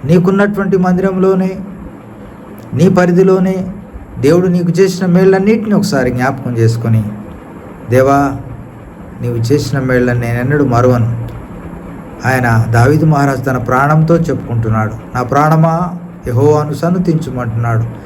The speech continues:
నీవు నేను కూడా అదేవిధంగా చెప్పాలి, మన ప్రాణానికి చెప్పుకోవాలి,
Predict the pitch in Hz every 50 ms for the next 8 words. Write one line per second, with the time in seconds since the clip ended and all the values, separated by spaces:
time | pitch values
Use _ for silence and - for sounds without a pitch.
0 | - - - - - 156 196 214 214 214 214 208 208 202 196 185 170 151 151 170
1 | 170 170 160 160 151 143 139 - 143 135 - - 131 123 117 113 113 113 117 117
2 | 117 117 127 131 143 160 170 180 175 175 175 - - - 131 120 - - - 127
3 | 127 120 113